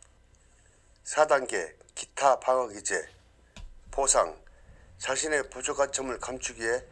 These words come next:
다른 정점을 강조하거나 발전시키는 반응이다. 예를 들자면 친부모에게 효도하지 못한 사람이 양로원에서 노인들에게 극진히 봉사하는 경우,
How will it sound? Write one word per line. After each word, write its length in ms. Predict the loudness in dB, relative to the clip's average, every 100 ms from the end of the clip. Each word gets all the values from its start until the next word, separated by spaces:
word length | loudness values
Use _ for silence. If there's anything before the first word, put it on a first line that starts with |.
| -20 -20 -6
다른 240 | -2 -2 -4
정점을 400 | -6 -6 -6 -4
강조하거나 760 | -6 -4 -2 -2 2 0 0 -10 -20 -16
발전시키는 760 | -10 -6 -4 -2 -4 -4 -6
반응이다. 680 | -2 -2 -2 -6 -2 -2 -2 -14 -20 -20 -20 -20 -20 -20 _
예를 220 | -4 -4 0
들자면 500 | 0 2 0 0 -6 _ _ -4
친부모에게 800 | -4 -2 -6 -6 -4 -6 -6 -6
효도하지 440 | -4 -2 -4 -4
못한 420 | -4 -4 -2 -4
사람이 520 | 0 0 2 0 -6 -8 -20 _ _
양로원에서 800 | 6 6 6 -2 -2 0 0 0 -2
노인들에게 580 | -6 -6 -8 -6 -6 -6 -16 _
극진히 500 | -20 -8 -6 -4 -6
봉사하는 460 | -6 -4 0 0 -2
경우, 480 | -6 -4 -4 -6